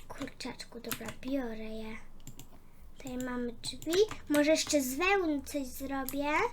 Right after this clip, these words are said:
i będzie taki fajny dom, ale nie wiem. No nie no. Takich drzwi to nie,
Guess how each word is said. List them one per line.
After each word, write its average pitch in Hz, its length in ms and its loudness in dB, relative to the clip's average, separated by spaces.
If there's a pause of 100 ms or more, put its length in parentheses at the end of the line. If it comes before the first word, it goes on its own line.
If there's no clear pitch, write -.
(420)
i 285 60 -4
będzie 294 240 8
taki 285 240 -4
fajny 269 460 -2
dom, 262 500 -2 (140)
ale 262 220 -2
nie 247 240 -4
wiem. 262 420 0 (1700)
No 269 180 -2
nie 302 280 0
no. 220 200 -4 (1800)
Takich 302 560 4
drzwi 294 360 -2
to 440 140 -6
nie, 508 540 0